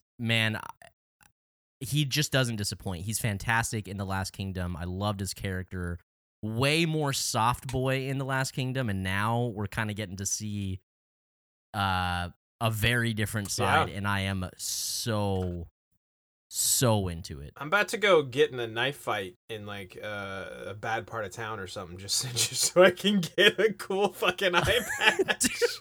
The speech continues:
Speaker 2: <laughs> I just fucking love eye patches, man.
Speaker 1: Hell yeah, man.
Speaker 2: Uh, but yeah, why don't we, why don't we start at the top? Uh, the first scene, of course, we get at Driftmark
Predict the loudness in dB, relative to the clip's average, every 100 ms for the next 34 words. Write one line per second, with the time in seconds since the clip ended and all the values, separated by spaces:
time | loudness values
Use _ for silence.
0 | -8 -10 -16 -8 2 4 6 6 4 2
1 | 0 2 8 10 10 2 6 6 6 6
2 | 4 2 -2 -2 -6 -8 -6 -4 -6 -6
3 | -4 -2 -2 -2 -2 -4 -4 -6 -4 6
4 | 12 12 12 12 12 10 10 8 6 0
5 | _ _ _ _ _ _ _ _ -4 8
6 | 8 10 10 10 10 10 10 8 4 6
7 | 8 8 6 4 6 6 4 4 10 12
8 | 10 6 _ 6 10 12 12 12 10 8
9 | 6 _ _ _ _ _ _ _ -10 2
10 | 4 6 4 4 4 4 8 8 6 2
11 | 2 4 6 6 4 4 0 2 0 0
12 | 0